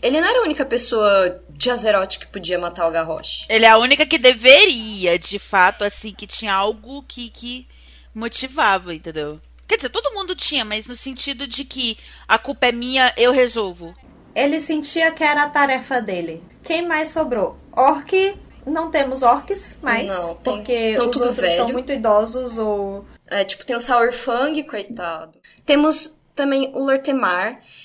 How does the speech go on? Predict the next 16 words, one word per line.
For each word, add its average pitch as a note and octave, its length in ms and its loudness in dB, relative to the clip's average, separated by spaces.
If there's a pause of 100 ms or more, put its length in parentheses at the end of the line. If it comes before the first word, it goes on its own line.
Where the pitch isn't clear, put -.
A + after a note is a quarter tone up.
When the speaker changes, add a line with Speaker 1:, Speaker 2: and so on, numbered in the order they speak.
(140)
Speaker 1:
que C4+ 260 0
o C#4 60 -2
Lortemar, C#4+ 680 2
eu B3 100 -2
acho B3 240 0
que D4 100 -6
ele C#4 80 -2
é C4+ 40 0
um C#4 80 -4
cara A3+ 440 0
muito C4+ 260 -4
inteligente C#4+ 1160 -2
e A#3+ 100 -2
um A#3+ 100 -2
ótimo D#4+ 400 2
líder, A#3 560 -4